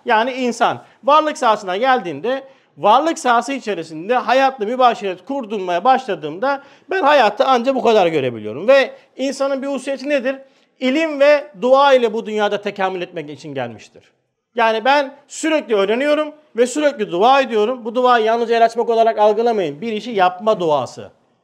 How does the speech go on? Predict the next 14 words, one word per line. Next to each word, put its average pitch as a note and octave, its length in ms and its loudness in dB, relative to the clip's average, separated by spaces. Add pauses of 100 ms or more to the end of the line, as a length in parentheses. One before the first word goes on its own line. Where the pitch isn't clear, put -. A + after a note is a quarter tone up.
(320)
İşte A3 200 -4
ben A3+ 180 2
bugün A#3 160 -6
yemek A#3 380 0
yaptım. E3 380 -2
Yemek A#3 300 -2
yapma G#3+ 340 -2
duasında F3+ 480 0
bulundum. G3+ 340 -8
Duam A#3+ 300 2
kabul A#3+ 200 -4
oldu, A3+ 160 -2
yemek A3+ 280 -2
oldu. G#3 460 0